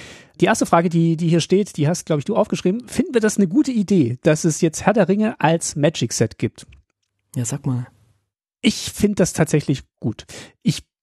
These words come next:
Speaker 1: muss aber auch sagen, ich glaube, das kommt daher, dass ich Dungeons and Dragons, dieses Set, gut fand. Und das kommt wiederum daher, dass dieses Fantasy, High Fantasy einfach sehr gut zu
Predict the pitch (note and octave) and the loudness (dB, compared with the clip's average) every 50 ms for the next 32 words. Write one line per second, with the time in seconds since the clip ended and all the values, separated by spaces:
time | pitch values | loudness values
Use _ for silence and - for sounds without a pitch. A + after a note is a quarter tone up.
0 | _ - F#3+ A3+ B3 - A3+ F#3+ A3 F#3+ E3+ - F#3 E3 F3+ A3 A#3 A#3 - - | _ -2 0 0 2 2 2 4 4 2 2 4 4 4 4 2 0 -4 -8 -12
1 | - - _ - D#3+ D#3 F3 A3 A3+ A3 G#3+ - _ - G#3 F3+ - - - - | -16 -6 _ 2 4 4 4 4 4 2 0 -2 _ 0 0 0 0 -2 -6 -8
2 | - - - - F3+ F3+ G#3+ G3 - _ - D3+ G3 A#3+ A3 - G#3 F#3+ G3 G#3+ | -8 -8 -2 0 0 0 0 -2 -2 _ 0 0 2 0 0 2 2 2 4 2
3 | A3 - _ - F3 E3+ - - - - F#3 F3 E3+ E3 - - - - - - | 2 0 _ 0 0 2 0 -4 -2 0 2 2 4 2 0 -4 -10 -14 -14 -16
4 | - - _ _ _ _ _ _ _ _ _ _ _ _ _ _ _ _ _ _ | -18 -20 _ _ _ _ _ _ _ _ _ _ _ _ _ _ _ _ _ _
5 | - - C#3 E3 G3+ G3+ - - F#3+ E3 - F3 C#3 C3+ D3 C#3+ E3 C#4+ C#4+ D4 | -2 0 0 0 0 -2 -2 -2 -2 -2 0 -2 -2 0 2 2 2 2 0 0
6 | D4+ - - - F3 D#3 D3 E3+ - - - G#3+ - - - G3+ D#3+ F3+ A#3 C4 | -2 -2 -4 -2 -2 -2 0 -2 0 0 0 0 -2 -4 -10 -10 -4 -2 -2 -2
7 | - - - B3 C4+ D#4 - - E3 D#3 D#3 - F#3+ A3+ - - - - G#3+ F#3 | 0 2 0 0 0 -2 -2 0 0 0 2 2 0 0 0 -2 -4 -2 -4 -2
8 | - G#3 F#3+ G3 F3+ F3+ E3 D#3 F3 D#3+ F#3+ F#3 F#3 F#3 F#3 G#3+ C4 - - - | 0 0 0 2 2 0 2 2 2 2 2 2 2 2 2 2 0 -2 -8 -16
9 | - - - _ _ _ - E3 - - - F3+ F3+ E3+ E3+ D#3 - - - - | -20 -20 -20 _ _ _ 0 0 0 0 -2 0 0 2 0 0 -2 -4 -10 -2
10 | - - F3 A#3 - A#3+ F#3 - - F#3+ F#3 D#3+ - - F3 G#3 A3 - - F#3 | 0 0 0 2 0 -2 -2 0 0 0 0 2 2 2 2 2 2 2 2 2
11 | F#3+ F#3+ - G3+ F3+ - - G3 F#3 F#3 - - F3+ F3+ D#3+ - F3 D3+ - - | 2 2 0 0 -2 0 -2 -2 -2 -2 -2 0 -2 -2 0 -2 -4 -4 -4 -2
12 | - F3+ F#3 F#3+ F#3 - F3+ F3+ G3 F#3+ - - _ _ - - _ _ - - | 0 2 2 2 0 0 0 0 0 -2 -4 -10 _ _ -20 -20 _ _ -4 -2
13 | - - - F#3+ F3+ F3+ F3+ F#3 F3+ | 0 2 2 2 2 2 2 0 0